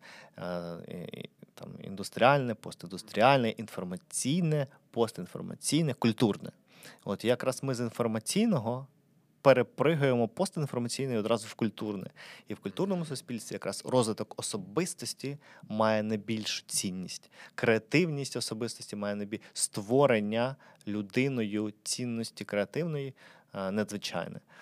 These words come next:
Тому от я от якраз вважаю, що там весь фокус буде на людях, на розвитку їх майндсету, їх, хтось буде казати, душі,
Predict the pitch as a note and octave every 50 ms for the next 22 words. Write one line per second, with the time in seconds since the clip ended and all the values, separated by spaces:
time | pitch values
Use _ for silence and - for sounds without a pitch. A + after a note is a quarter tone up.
0 | - - _ _ _ - G#2 G#2 G#2+ A2 A2+ A2+ G#2+ - - A2 A#2 B2 A#2+ A2+
1 | G#2+ - G#2 - - - G#2 G2 - - - F#2+ G2 A#2 D3+ E3 D#3 D3 B2+ -
2 | - - G#2+ G#2 G#2 G2+ G2 F#2+ G2 G2 G2 - - - G2 G2 F#2+ G2 - -
3 | F#2+ A2+ A2+ G#2+ - - - C3 C#3+ C#3 - A#2+ G#2+ - - G#2 G2 A2+ A#2 G#2+
4 | G2+ G2+ F#2+ F#2+ G2 G2+ G#2 G2+ F#2+ F#2 F2 - A2+ A#2 D3 F3 D#3+ E3 D#3 D3
5 | - D3 - - - - - - - - - - - - G2+ G2 G2+ G2 G2 F#2+
6 | F#2+ F#2+ G2 G#2 G#2 F#2 G2+ G2+ - - - - F#2+ F#2+ G#2 G#2 F#2+ - - -
7 | - F2 - _ _ - - F#2+ G2+ G2+ G#2 A2+ A2+ - - - G#2 G2 - -
8 | G2 F#2+ F#2 F#2 F#2 F#2+ G2 - - - - - G2 F#2+ F#2 G2+ F#2+ F2+ - F#2+
9 | F#2+ F#2+ F2+ - F#2 F2+ F#2 A2 G2 - - - - - - - G#2+ G#2 G#2 G2+
10 | G2 -